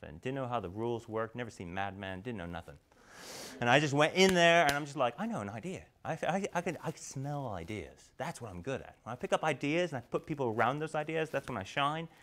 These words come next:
And that's when I got obsessed with how brands were built. I hated the top-down model. I like the democratization of media and ideas. I'm fascinated by that. And I think we're inherently social beings, which is why I focus now on my company, Free Mavens, on advocacy from the ground up.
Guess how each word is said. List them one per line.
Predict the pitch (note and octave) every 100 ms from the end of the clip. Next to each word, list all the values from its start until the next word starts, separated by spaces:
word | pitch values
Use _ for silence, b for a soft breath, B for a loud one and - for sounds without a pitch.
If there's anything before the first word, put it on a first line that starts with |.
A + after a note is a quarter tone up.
| B B B
And | C#3+
that's | F#3
when | F3
I |
got | D3+
obsessed | C#3+ - - D3 -
with | A#2
how | A#2+
brands | A#2 B2+ B2 A#2
were | G2+
built. | - B2 E2 F#2
I |
hated | - - D#3 D#3
the | C#3
top-down | C3+ - B2 _ A#2+ C#3
model. | D#3 D#3 F3 F#3+ F#3+ b b b b
I |
like | A#2+ D#3
the | D3
democratization | B2+ C#3 C3+ B2+ A#2 G#2+ B2 B2 A2
of |
media | G#2+ A2+ B2+ C3+
and | G#2+
ideas. | F2+ E2+ G2 G#2+ C#3
I'm | A2+
fascinated | E2 - G#2 - D3+ D#3
by | D3+ D#3
that. | D3+ E3 E3+ _ B B B
And | - B2
I |
think | D3
we're | D3
inherently | C3 A#2 C#3 D3 C#3 B2
social | - B2 - G#2
beings, | A2+ B2 D3 D#3+ -
which | G#2
is | -
why | B2 B2 A#2
I | A2+ -
focus | B2+ - A2 - - _ b
now | A#2+ B2+ C3 A2+
on | G2
my | G2 F#2 _ _
company, | G#2+ -
Free | G2+ - D3+
Mavens, | A#2+ F2 E2 E2 G2 B B B
on | G#2+ -
advocacy | B2 A#2+ A2 G2 - G2
from | - F#2+
the |
ground | E2+ G#2 G2 F2 E2+
up. | D#2+ -